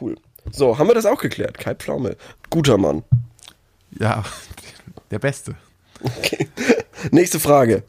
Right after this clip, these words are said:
Speaker 2: Okay, ähm, ja, nächste Frage, machen wir noch eine kurze. Und zwar, ähm, soll ich, ich hab mal eine Frage rausgesucht, die wir sonst immer überscrollen.
Speaker 1: Okay, bin,
Speaker 2: Und
Speaker 1: ich bin
Speaker 2: die,
Speaker 1: gespannt.
Speaker 2: die wir, die, ich dachte, da müssen wir jetzt mal drüber sprechen. Und
Speaker 1: Okay.
Speaker 2: zwar, es steht hier,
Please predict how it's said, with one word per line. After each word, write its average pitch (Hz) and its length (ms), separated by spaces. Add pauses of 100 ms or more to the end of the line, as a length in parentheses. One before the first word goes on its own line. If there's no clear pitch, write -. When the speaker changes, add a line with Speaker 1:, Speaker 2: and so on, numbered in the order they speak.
Speaker 2:
Okay, 185 420
ähm, 165 460
ja, 156 180
nächste 165 280
Frage, 170 280
machen 175 140
wir 165 80
noch 160 80
eine 151 120
kurze. 185 520 (500)
Und 143 180
zwar, 151 480 (360)
ähm, 139 240 (260)
soll 170 360 (280)
ich, - 60
ich 156 80
hab 196 80
mal 208 80
eine 175 100
Frage 165 220
rausgesucht, 147 400
die 143 60
wir 127 80
sonst 147 300
immer 165 360
überscrollen. 120 840 (840)
Speaker 1:
Okay, 107 320 (220)
bin, 139 100
Speaker 2:
Und 143 80
Speaker 1:
ich 147 80
bin 127 80
Speaker 2:
die, - 60
Speaker 1:
gespannt. - 500 (100)
Speaker 2:
die 147 140
wir, 156 160
die, 143 220 (260)
ich 131 140
dachte, 147 240
da 135 80
müssen 139 200
wir 143 60
jetzt 117 120
mal 117 160
drüber 113 260
sprechen. 95 380 (340)
Und - 100
Speaker 1:
Okay. 113 80
Speaker 2:
zwar, 147 300
es 131 100
steht 143 140
hier, 160 160